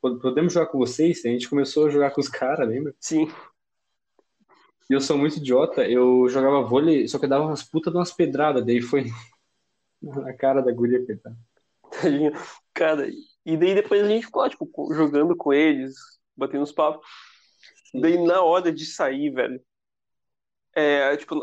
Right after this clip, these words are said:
Speaker 2: a, não sei se foi os pais, o, o pessoal chamou as gurias pra
Speaker 1: Foi a, a, a mãe,
Speaker 2: É.
Speaker 1: mãe da guria chamou as gurias, isso.
Speaker 2: Tava, no final tava eu, eu, o Siki, o animal do Siki, nosso amigo,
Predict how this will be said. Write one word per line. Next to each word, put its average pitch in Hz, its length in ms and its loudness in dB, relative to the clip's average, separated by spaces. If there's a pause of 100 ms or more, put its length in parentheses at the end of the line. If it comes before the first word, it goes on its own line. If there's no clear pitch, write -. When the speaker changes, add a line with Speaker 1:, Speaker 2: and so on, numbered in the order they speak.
Speaker 2:
a, 139 640 -2 (600)
não 156 60 -20
sei 180 100 -10
se - 80 -12
foi 139 100 0
os 143 140 -4
pais, 135 540 -2
o, 131 320 -10 (200)
o - 120 -16
pessoal - 240 -6
chamou 175 380 0
as 180 120 2
gurias 165 460 0
pra 165 380 0
Speaker 1:
Foi 135 100 4
a, 135 200 2
a, 135 60 0 (200)
a 131 40 2
mãe, 135 180 -2 (460)
Speaker 2:
É. 151 200 -2 (560)
Speaker 1:
mãe 123 120 -4
da 127 100 2
guria 127 300 2
chamou 135 360 -8
as 127 40 -16
gurias, 127 480 -2 (100)
isso. 120 120 -6
Speaker 2:
Tava, 196 160 2
no 196 320 4
final 220 180 0
tava 214 160 0
eu, 214 360 2 (280)
eu, 160 160 -2
o 190 80 -4
Siki, 156 480 -8
o 151 40 2
animal 143 240 2
do 143 60 -8
Siki, - 360 -12
nosso 139 220 -2
amigo, 151 460 0